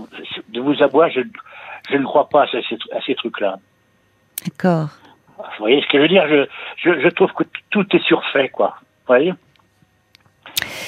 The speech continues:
Speaker 1: Moi, je trouve que de connaître quelqu'un, c'est de voir, de voir cette personne en visu et de, et de discuter, de passer une, un, un repas, faire un repas ensemble, une soirée ensemble, et cetera, quoi.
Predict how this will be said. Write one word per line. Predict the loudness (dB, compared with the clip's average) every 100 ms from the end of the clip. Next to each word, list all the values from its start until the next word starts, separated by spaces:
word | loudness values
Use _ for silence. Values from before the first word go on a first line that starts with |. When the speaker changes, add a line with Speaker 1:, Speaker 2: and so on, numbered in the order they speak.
| 2
Speaker 1:
Moi, | 2
je | 2
trouve | 2 0 4
que | 2
de | 2
connaître | 2 2 0
quelqu'un, | -2 2 2 2
c'est | 0
de | 0
voir, | 2 2 2 -2 -12 -20 -4
de | 0
voir | 0 -2
cette | -4 0
personne | 0 2 2
en | 2
visu | 0 -6 -2 0 2 4
et | 4
de, | 2 0 -2 -4 -12 -18 -2
et | 0
de | 2 2 2 -2 -4
discuter, | -6 -8 -8 -10 0 2 2 2 0 0
de | -2
passer | -2 -2 -2 0
une, | 0 0 0 0 -4 -14 -2
un, | 2
un | 2 0 0 -2
repas, | 0 -2 2 2 2
faire | 0 0
un |
repas | 0 2 2 2
ensemble, | 2 0 2 2 0
une | -8
soirée | 0 0 2
ensemble, | -2 -2 0 0 0
et | -8
cetera, | -4 -2 0 -2
quoi. | -2 -4